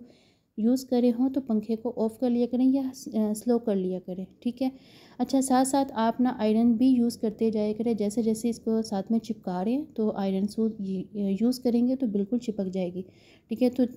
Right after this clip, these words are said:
अ, हल-, थोड़े थोड़े से पार्ट पे ना मैं इस तरह आयरन से भी प्रेस कर लेती हूँ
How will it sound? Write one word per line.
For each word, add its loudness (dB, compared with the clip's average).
अ, 4
हल-, 2
थोड़े 4
थोड़े 6
से 0
पार्ट 0
पे -4
ना 2
मैं 2
इस -2
तरह 0
आयरन 2
से 0
भी 2
प्रेस -2
कर -2
लेती 0
हूँ 0